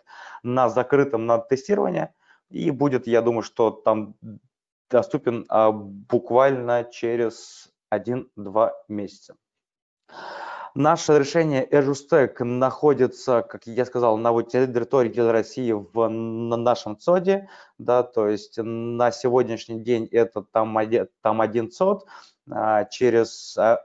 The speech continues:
один квартал, а, будет реализовано решение с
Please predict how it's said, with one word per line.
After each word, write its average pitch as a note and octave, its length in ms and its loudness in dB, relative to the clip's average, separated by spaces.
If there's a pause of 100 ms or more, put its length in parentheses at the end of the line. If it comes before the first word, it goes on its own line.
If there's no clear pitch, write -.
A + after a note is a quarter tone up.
(260)
один C3 580 -2
квартал, G#2+ 1600 0
а, G#2 200 4
будет A2+ 600 0
реализовано A2 680 2
решение A2+ 540 -2
с - 180 -10